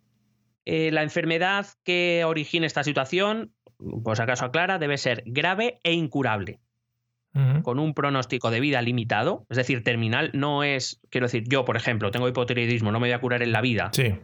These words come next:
Speaker 1: Pero eso, evidentemente, no
Speaker 2: Sí,
Speaker 1: acaba
Speaker 2: no.
Speaker 1: con
Speaker 2: Sí.
Speaker 1: no es ni, no es grave y mi pronóstico de vida no es limitado.
Speaker 2: Claro, que te cojas una gripe mala y estés un fin de semana chungo no quiere decir que te puedas acoger a la ley, ¿no? Por lo que sea.
Speaker 1: Claro.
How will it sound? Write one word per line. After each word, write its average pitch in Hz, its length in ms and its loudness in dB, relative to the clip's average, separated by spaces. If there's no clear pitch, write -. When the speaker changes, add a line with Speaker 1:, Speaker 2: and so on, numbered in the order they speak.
Speaker 1:
Pero 107 220 0
eso, 117 240 0
evidentemente, 113 580 2
no 113 460 2
Speaker 2:
Sí, 98 60 2
Speaker 1:
acaba 110 260 2
Speaker 2:
no. - 60 -4
Speaker 1:
con 104 520 0
Speaker 2:
Sí. 98 280 0
Speaker 1:
no 123 160 0
es 120 160 -2
ni, 117 160 2
no 127 160 0
es 117 80 -2
grave 127 560 -2
y 117 140 0
mi 113 160 2
pronóstico 113 440 -2
de 110 100 2
vida 120 180 2
no 120 120 2
es 110 80 0
limitado. 107 440 0
Speaker 2:
Claro, 110 300 2
que 110 100 2
te 98 120 0
cojas 123 280 0
una 123 140 2
gripe 120 320 0
mala 120 360 2
y 113 60 0
estés 117 220 -2
un 117 80 4
fin 113 80 2
de 110 80 4
semana 107 300 2
chungo 120 340 2
no 104 600 2
quiere 101 180 2
decir 107 140 0
que - 80 -2
te 107 120 0
puedas 110 240 2
acoger 107 320 0
a 104 140 4
la 98 60 2
ley, 95 220 2
¿no? 135 240 0
Por - 140 0
lo 110 100 4
que - 80 -8
sea. 123 200 4
Speaker 1:
Claro. 95 140 -2